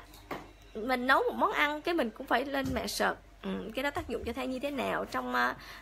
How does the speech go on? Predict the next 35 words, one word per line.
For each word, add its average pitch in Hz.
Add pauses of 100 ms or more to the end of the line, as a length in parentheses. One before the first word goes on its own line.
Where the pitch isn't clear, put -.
(120)
à, -
tam 262
cá 302
nguyệt 302
đầu, 202
tam 226
cá 269
nguyệt 294
giữa, 180
tam 247
cá 262
nguyệt, 302 (100)
nguyệt 202 (100)
cuối 320
sẽ -
được 262
ăn 277
cái 330
gì 202 (360)
và 220 (140)
ăn 311
cái 370
gì 233
để 196
cho 269
bé. 269 (240)
Tức -
là 285 (720)
Phương 277
là 285
người 254
rất 330
ghét 539
sữa, 247 (600)
mà 185